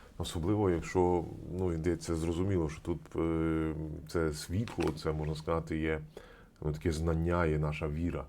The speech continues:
Е, і вона, ну, нам є потрібна, коли нам треба пройти через якісь такі темні моменти нашого життя, тим більше, коли йдеться про, е, те, про що говорить Псалм, е,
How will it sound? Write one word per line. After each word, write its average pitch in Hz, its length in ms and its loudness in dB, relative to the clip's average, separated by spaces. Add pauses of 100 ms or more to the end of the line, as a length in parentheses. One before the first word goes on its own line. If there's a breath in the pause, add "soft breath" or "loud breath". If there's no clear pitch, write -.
(760 loud breath)
Е, 71 180 -2
і 85 120 -4
вона, 85 480 2
ну, 87 380 2
нам 82 240 0
є 82 80 2
потрібна, 82 560 -2
коли 78 200 -2
нам 78 220 0
треба 78 260 2
пройти 78 340 -2
через 76 240 -2
якісь 73 240 -6
такі 80 240 -6
темні 78 600 0 (180)
моменти 80 540 0
нашого 76 420 -2
життя, 71 480 -4
тим 78 100 0
більше, 82 380 -2
коли 76 300 0
йдеться 78 440 0
про, 73 420 0 (800 loud breath)
е, 71 360 2
те, 78 200 4 (240)
про 76 140 -4
що 76 220 -4
говорить 76 400 0
Псалм, 76 500 -2 (180)
е, - 60 -4